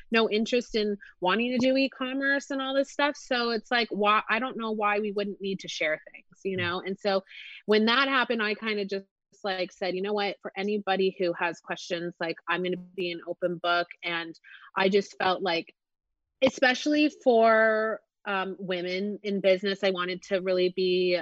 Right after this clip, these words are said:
Speaker 1: um, you know, there for other women. And especially as I get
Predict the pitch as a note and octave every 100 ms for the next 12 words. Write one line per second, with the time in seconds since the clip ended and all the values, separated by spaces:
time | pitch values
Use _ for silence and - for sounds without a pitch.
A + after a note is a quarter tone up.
0 | - F3+ F3+ F3 F3+ - _ _ - A#3
1 | G#3 G#3 F3+ E3 - E3 G3 F3+ F#3 G3+
2 | F#3+ F3 - F#3+ F#3 F#3 F3 F3 F#3+ G#3+
3 | A3+ G3+ G3 G3 G3 - - - - _
4 | _ _ _ _ A3+ - A#3+ C4 C4 G3+
5 | G#3 A3+ G#3 G3 F#3+ F3+ - -